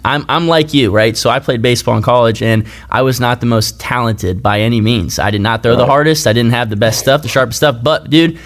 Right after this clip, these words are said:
Speaker 1: I'm telling you, I had that inner drive too, where it was like, "Throw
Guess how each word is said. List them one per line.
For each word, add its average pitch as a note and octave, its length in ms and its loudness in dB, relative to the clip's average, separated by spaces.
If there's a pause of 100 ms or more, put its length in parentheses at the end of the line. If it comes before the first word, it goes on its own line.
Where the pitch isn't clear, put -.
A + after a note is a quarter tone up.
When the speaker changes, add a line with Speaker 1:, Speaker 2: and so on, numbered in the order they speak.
(360)
Speaker 1:
I'm C3+ 160 -2
telling D#3+ 360 2
you, C#3 200 2
I A#2 140 0
had C#3 280 -2
that C3 240 0
inner C3 240 2
drive A#2 420 0
too, C#3+ 240 2
where B2 140 6
it A2+ 60 4
was A2 200 0
like, G2 420 0
"Throw D3 200 6